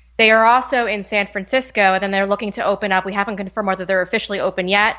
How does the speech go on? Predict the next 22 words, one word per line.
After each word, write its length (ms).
uh, 260
in 300
Milwaukee 520
and 240
Boston. 600
And 140
I've 160
reached 180
out 220
to 100
U 120
S 120
Capitol 380
Police 340
several 320
times 440
to 60
get 160
their 120
comment 380
on 160
this, 300